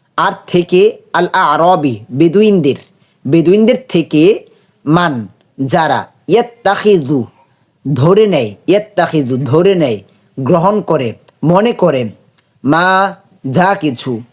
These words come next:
ইউনফিকু ব্যয় করে, ইউনফিকু নাফাক, ইউনফিকু ব্যয় করে, বর্তমান ভবিষ্যৎকালীন ক্রিয়াপদ, মাগরমান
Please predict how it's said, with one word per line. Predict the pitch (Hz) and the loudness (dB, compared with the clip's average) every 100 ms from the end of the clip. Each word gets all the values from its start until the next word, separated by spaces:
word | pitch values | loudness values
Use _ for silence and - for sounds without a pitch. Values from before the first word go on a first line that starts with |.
| _ _ | _ _
ইউনফিকু | 156 190 240 240 180 175 - 196 220 | 0 2 2 0 0 -2 2 2 2
ব্যয় | 98 123 143 202 226 | -2 -2 2 2 0
করে, | - 151 131 110 - | 0 -2 -2 -6 -4
ইউনফিকু | 160 214 240 170 165 156 | 2 2 2 -2 -2 0
নাফাক, | 151 151 196 196 | -2 -2 -2 0
ইউনফিকু | 247 - 190 196 170 170 151 | -2 2 0 0 0 -2 0
ব্যয় | 135 180 | 0 0
করে, | - 160 | 2 0
বর্তমান | 139 156 185 185 | 0 0 0 0
ভবিষ্যৎকালীন | 175 175 208 190 | 0 -2 -2 -2
ক্রিয়াপদ, | 170 160 175 233 - _ _ _ _ _ _ _ _ | 0 0 0 -4 -6 _ _ _ _ _ _ _ _
মাগরমান | 151 165 208 196 156 143 185 208 185 127 | -2 2 2 0 -4 0 2 2 0 -4